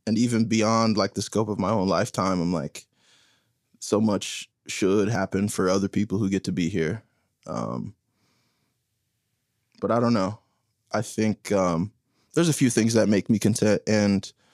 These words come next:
they keep me content enough to where I feel sane most of the time. So, and, and I would probably even rank it like that. Like, spending time with my friends makes me feel really, really content. I, I'm very grateful for the friends that I have right now.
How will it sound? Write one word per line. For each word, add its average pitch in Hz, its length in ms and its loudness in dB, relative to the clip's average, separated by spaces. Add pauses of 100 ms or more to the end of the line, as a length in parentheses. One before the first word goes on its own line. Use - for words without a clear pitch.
(460)
they 113 260 2
keep 123 260 0
me 113 120 2
content 110 420 0
enough 101 320 0
to 101 120 0
where 98 180 2
I 101 60 -2
feel 101 320 0
sane 95 360 0
most 101 240 -2
of 90 60 0
the 90 60 0
time. 82 300 -4
So, 95 300 0 (600)
and, 117 140 2
and 131 140 4
I 135 80 6
would 151 100 2
probably 180 280 4
even 104 200 2
rank 101 200 0
it 71 80 0
like 87 180 -2
that. 92 260 -2
Like, 90 180 -2 (340)
spending 120 340 0
time 110 180 2
with 101 140 0
my 92 100 0
friends 95 460 0
makes 98 220 -2
me 101 60 -2
feel 95 160 0
really, 82 320 0
really - 260 -4
content. - 460 -12
I, 78 180 -4 (520)
I'm 98 160 -2
very 98 180 0
grateful 87 340 -2
for - 120 -6
the 80 60 -4
friends 80 320 -6
that 78 100 0
I 90 60 -2
have 82 200 -2
right 78 160 -2
now. 71 400 -8